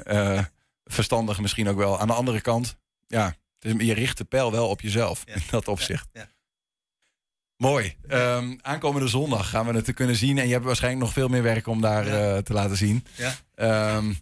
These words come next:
Speaker 2: Ik heb
Speaker 1: eh,
Speaker 2: nog een serie schoenenpret bij me. Ik weet, heb je nog tijd of niet?
Speaker 1: Nou, de-, eentje.
Speaker 2: Ja,
Speaker 1: Eh,
Speaker 2: dan laat ik
Speaker 1: we
Speaker 2: de ene zien. Dan laat ik er twee tegelijk
Speaker 1: Whatever.
Speaker 2: zien.
Speaker 1: Het is donderdag.
Speaker 2: Ja.
Speaker 1: Eh, Hubert is op bezoek.
Speaker 2: Ik was, en bij deze heb ik vorig jaar, de, of twee jaar geleden, de Herman Krikhaar-prijs in Almelo gewonnen.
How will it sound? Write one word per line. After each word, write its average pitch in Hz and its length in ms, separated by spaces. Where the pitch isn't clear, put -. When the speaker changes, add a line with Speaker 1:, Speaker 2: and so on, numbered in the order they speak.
Speaker 2:
Ik 127 120
heb 110 180
Speaker 1:
eh, 160 60
Speaker 2:
nog 147 140
een 151 80
serie 151 300
schoenenpret 135 540
bij 107 160
me. 117 60
Ik 113 60
weet, 147 120
heb 151 140
je 202 60
nog 156 120
tijd 208 240
of 233 80
niet? 120 200
Speaker 1:
Nou, 135 520
de-, 147 280
eentje. 151 380
Speaker 2:
Ja, 120 80
Speaker 1:
Eh, 123 220
Speaker 2:
dan 131 80
laat 151 120
ik 117 80
Speaker 1:
we 143 120
Speaker 2:
de 170 140
ene 202 120
zien. 185 380
Dan 139 120
laat 143 80
ik - 80
er 139 60
twee 180 240
tegelijk 139 260
Speaker 1:
Whatever. 120 160
Speaker 2:
zien. 98 140
Speaker 1:
Het 120 200
is 147 140
donderdag. 123 600
Speaker 2:
Ja. 131 140
Speaker 1:
Eh, 123 140
Hubert 143 260
is 127 140
op 113 100
bezoek. 120 340
Speaker 2:
Ik 139 100
was, 156 160
en 151 100
bij 143 100
deze 147 260
heb 135 100
ik 135 80
vorig 139 280
jaar, 123 320
de, 123 280
of 107 60
twee 135 200
jaar 127 100
geleden, 117 300
de - 60
Herman 127 300
Krikhaar-prijs 127 720
in 107 120
Almelo 147 420
gewonnen. 135 380